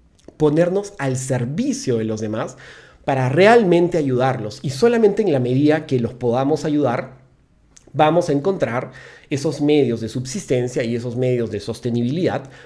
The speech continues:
para que nuestro proyecto, nuestro emprendimiento, nuestro negocio con alma católica, nuestro proyecto de evangelización realmente pueda subsistir. Entonces, eh, como te digo,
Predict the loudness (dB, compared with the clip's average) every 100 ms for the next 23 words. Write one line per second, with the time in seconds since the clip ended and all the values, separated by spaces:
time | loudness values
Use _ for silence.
0 | -6 -4 0 0 0 0 -2 0 2 0
1 | 0 -4 -4 -2 -2 0 0 2 4 4
2 | 2 0 -2 -4 -6 -6 -2 -2 -2 -2
3 | -2 0 0 0 -2 -2 0 2 0 0
4 | -2 -4 -2 -2 -4 -12 -6 -2 2 2
5 | 4 4 4 2 -2 -4 -4 -6 0 4
6 | 4 4 -4 -12 _ -2 2 4 4 2
7 | 0 -4 -4 -6 -6 -10 -8 -12 -12 -10
8 | -10 -12 -18 -20 -20 -20 -6 -4 4 8
9 | 8 6 -6 -8 -20 -20 -20 -20 _ -4
10 | 2 4 6 4 2 -4 2 4 6 8
11 | 8 6 4 -2